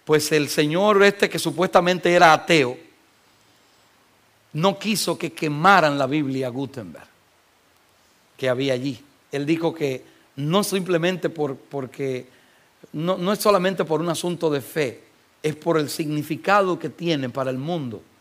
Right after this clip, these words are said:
Fue el primer libro que se imprimió, la palabra de Dios. Imagínense lo que significa para un estudiante de teología estar parado frente a una Biblia Gutenberg.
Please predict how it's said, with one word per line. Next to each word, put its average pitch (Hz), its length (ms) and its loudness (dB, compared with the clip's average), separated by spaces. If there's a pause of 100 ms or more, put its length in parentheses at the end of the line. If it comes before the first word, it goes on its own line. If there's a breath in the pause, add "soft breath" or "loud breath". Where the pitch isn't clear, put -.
(300 soft breath)
Fue 170 140 2
el 180 120 2
primer 180 680 -4
libro 156 720 -4 (760)
que 139 80 -10
se 139 140 -8
imprimió, 139 560 -6 (1120)
la 120 160 -10
palabra 139 480 -2
de 123 140 -6
Dios. 120 440 -12 (2000)
Imagínense 202 400 -2
lo 196 80 0
que 156 80 -4
significa 156 460 -2
para 156 160 0
un 175 80 -2
estudiante 165 420 -2
de 135 60 -8
teología 156 420 -2
estar 165 240 -2
parado 160 340 2
frente 135 280 -6
a - 20 -2
una 143 120 -4
Biblia 139 200 -4
Gutenberg. 104 480 -8